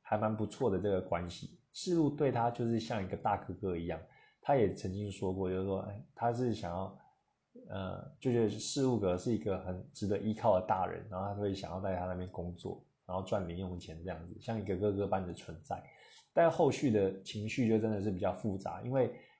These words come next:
他喜欢的对象是以瑞嘛，那以瑞又喜欢世路，那世路对他来说又像哥哥，所以，呃，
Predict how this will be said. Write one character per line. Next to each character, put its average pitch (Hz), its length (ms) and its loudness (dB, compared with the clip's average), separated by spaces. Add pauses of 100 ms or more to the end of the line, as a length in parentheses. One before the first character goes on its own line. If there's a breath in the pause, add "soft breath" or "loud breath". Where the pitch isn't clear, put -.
他 165 160 2
喜 104 200 0
欢 113 160 0
的 107 80 -2
对 104 200 2
象 98 160 -2
是 104 100 -4
以 87 160 -4
瑞 92 280 0
嘛， - 140 -10
那 127 120 -2
以 101 100 0
瑞 104 160 2
又 110 80 4
喜 - 160 -6
欢 90 140 -6
世 - 280 -2
路， 87 300 -4 (1000)
那 110 120 -4
世 131 140 -2
路 113 80 2
对 110 100 6
他 107 80 8
来 85 140 6
说 95 80 -2
又 92 100 0
像 90 280 -2
哥 92 120 0
哥， 95 240 -6 (120)
所 135 120 2
以， 113 160 2 (520 loud breath)
呃， 101 440 -2